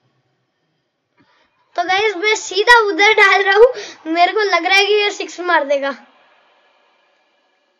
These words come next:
ओ,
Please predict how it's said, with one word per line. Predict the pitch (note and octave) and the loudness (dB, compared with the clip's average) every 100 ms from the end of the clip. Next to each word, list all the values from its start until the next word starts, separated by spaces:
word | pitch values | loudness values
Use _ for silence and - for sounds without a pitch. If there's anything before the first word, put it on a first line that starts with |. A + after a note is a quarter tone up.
| _ _ _ _ _ _ _ _ _ _ _ _ _ _ _ _ _ _ _ _ _ _ - | _ _ _ _ _ _ _ _ _ _ _ _ _ _ _ _ _ _ _ _ _ _ 2
ओ, | A#4 G#4+ | 2 2